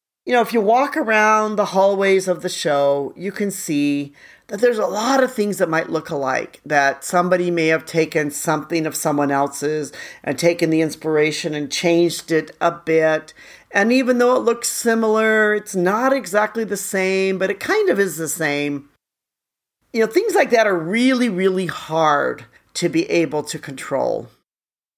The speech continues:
Because if it's changed enough, then it really doesn't fall anymore as being a copy. There are so many things that are inspired.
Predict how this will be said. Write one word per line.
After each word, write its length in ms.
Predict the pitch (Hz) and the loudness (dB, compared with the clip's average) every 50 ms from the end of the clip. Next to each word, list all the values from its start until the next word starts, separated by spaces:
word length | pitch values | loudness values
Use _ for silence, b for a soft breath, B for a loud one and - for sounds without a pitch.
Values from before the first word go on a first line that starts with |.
| _ _ _ _ _ - | _ _ _ _ _ -20
Because 340 | - 143 - 202 196 190 165 | -12 -4 0 2 2 2 2
if 140 | 196 185 196 | 0 -2 -2
it's 160 | 180 - - | -6 -6 -6
changed 500 | - - - 220 220 220 233 226 - - | -4 0 0 2 2 2 0 -2 -2 -4
enough, 480 | 214 185 170 156 156 156 151 - - - _ _ _ | -2 0 2 2 2 2 0 -2 -8 -18 _ _ _
then 300 | 151 147 165 165 160 165 | -4 0 0 0 0 -2
it 200 | - - 170 147 | -4 -6 -6 -4
really 300 | - 175 170 165 170 165 | 0 -2 0 2 0 -2
doesn't 460 | - - 170 165 156 165 170 - - | 0 0 0 0 0 -4 -8 -10 -6
fall 280 | - 160 160 160 170 - | -2 0 2 2 2 0
anymore 460 | 160 151 156 170 170 160 156 156 160 | 0 -2 -2 -2 -2 -2 -2 -2 -2
as 80 | 147 - | -4 -4
being 240 | - 147 143 143 | -6 -4 -4 -4
a 80 | 151 147 | -4 -6
copy. 640 | - - - 147 139 143 139 - 139 - - - - _ _ B B B B B B B - - | -10 -10 -6 -4 -4 -4 -4 -8 -12 -14 -14 -18 -20 _ _ B B B B B B B -4 0
There 100 | 208 208 | 0 0
are 40 | |
so 340 | 190 - - - 262 285 294 | 2 0 2 2 4 4 4
many 220 | 294 294 294 285 - | 4 4 4 2 2
things 380 | - 226 220 220 214 208 165 | 2 0 0 0 0 -2 0
that 160 | 185 185 180 | 0 2 4
are 160 | 180 175 165 170 | 4 4 2 2
inspired. 720 | 165 160 - - - 151 143 143 147 147 147 143 139 | 0 -2 -8 -8 -2 0 0 2 0 0 -2 -6 -8